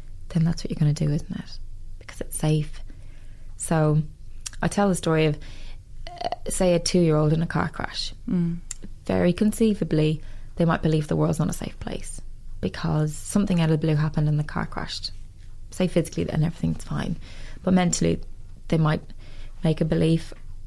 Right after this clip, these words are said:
Speaker 1: Basically, and every, and every time something happens, you kinda make a belief or a decision based on that.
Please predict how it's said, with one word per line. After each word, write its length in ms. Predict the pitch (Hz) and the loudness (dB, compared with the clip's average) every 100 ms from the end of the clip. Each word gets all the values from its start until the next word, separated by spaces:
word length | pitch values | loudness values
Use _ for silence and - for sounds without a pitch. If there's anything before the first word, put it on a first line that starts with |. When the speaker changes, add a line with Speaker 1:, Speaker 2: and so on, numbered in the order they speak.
| - - - | -10 -10 0
Speaker 1:
Basically, 420 | 233 247 - 175 | 4 4 4 4
and 80 | 160 | 4
every, 120 | 180 | 4
and 100 | 170 | 4
every 140 | 170 180 | 4 2
time 260 | - 165 151 | 2 2 2
something 320 | - - 156 | 0 2 4
happens, 380 | 151 151 147 165 | 4 4 2 2
you 80 | |
kinda 220 | 165 160 151 | 2 4 4
make 220 | 160 160 | 4 2
a 40 | |
belief 400 | 156 156 160 156 165 | 2 4 4 2 2
or 100 | 147 | 0
a 40 | |
decision 480 | 147 - 151 139 143 - - - - - - - | 0 -2 -2 -2 -4 -8 -10 -10 -12 -14 -12 -2
based 340 | 151 143 - | 2 2 0
on 180 | - 139 | -2 0
that. 380 | - - - | -2 -4 -6